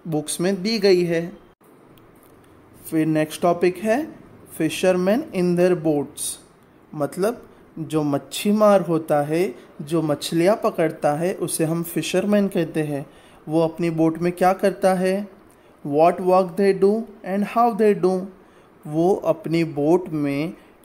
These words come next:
क्या काम करते हैं और कैसे काम करते हैं, हम ये चैप्टर के अंदर वो भी देखेंगे। फिर एक टॉपिक है लॉग बोट। ये डिफरेंट डिफरेंट टाइप की बोट्स जो फिशरमैन यूज़ करते हैं,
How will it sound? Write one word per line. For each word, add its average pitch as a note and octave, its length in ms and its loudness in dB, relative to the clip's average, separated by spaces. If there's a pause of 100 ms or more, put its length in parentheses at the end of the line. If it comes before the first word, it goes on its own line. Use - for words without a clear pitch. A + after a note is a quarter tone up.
क्या D#3 200 4
काम F#3+ 300 0
करते F#3+ 360 -2
हैं G3+ 420 -2 (260)
और G#3+ 280 -2
कैसे A#3 300 0
काम F#3+ 280 2
करते F3+ 380 -2
हैं, F#3+ 300 -2 (300)
हम D#3+ 240 -2
ये D#3+ 200 0
चैप्टर D#3+ 460 -4
के D3+ 160 -8
अंदर D#3 320 -4
वो D#3+ 240 0
भी E3 140 2
देखेंगे। C#3 640 -4 (460)
फिर D#3+ 180 2
एक D3+ 300 -4
टॉपिक D3+ 400 0
है A3+ 340 -4 (300)
लॉग D3+ 500 2
बोट। D3 560 -2 (420)
ये D3+ 120 -2
डिफरेंट D3+ 440 0
डिफरेंट D#3+ 360 -2
टाइप D#3+ 260 2
की E3 100 -2
बोट्स D#3 460 -2
जो E3 360 -2 (260)
फिशरमैन D#3+ 540 0
यूज़ F#3+ 280 2
करते D#3+ 400 -2
हैं, D#3+ 320 -2